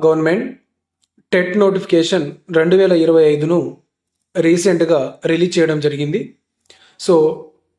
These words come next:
టెట్కు ఎవరైతే ప్రిపేర్ అవ్వాలి అనుకుంటున్నారో, ఆ యాస్పిరెంట్స్ తమ యొక్క ప్రిపరేషన్ను ఇప్పటి నుంచే మొదలు పెట్టుకోవడం చాలా ఉత్తమం.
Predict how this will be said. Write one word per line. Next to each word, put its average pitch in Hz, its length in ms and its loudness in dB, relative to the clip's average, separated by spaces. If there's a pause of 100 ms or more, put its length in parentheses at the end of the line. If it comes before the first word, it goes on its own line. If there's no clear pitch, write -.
టెట్కు 214 800 0 (100)
ఎవరైతే 202 460 2
ప్రిపేర్ 185 320 0
అవ్వాలి 175 340 2
అనుకుంటున్నారో, 160 840 -2 (800)
ఆ 160 140 0
యాస్పిరెంట్స్ 165 800 -2 (580)
తమ 185 140 2
యొక్క 190 180 -2
ప్రిపరేషన్ను 175 800 -2 (380)
ఇప్పటి 175 240 -2
నుంచే 185 200 0
మొదలు 160 280 -2
పెట్టుకోవడం 156 680 -4 (320)
చాలా 151 160 0
ఉత్తమం. 143 440 -6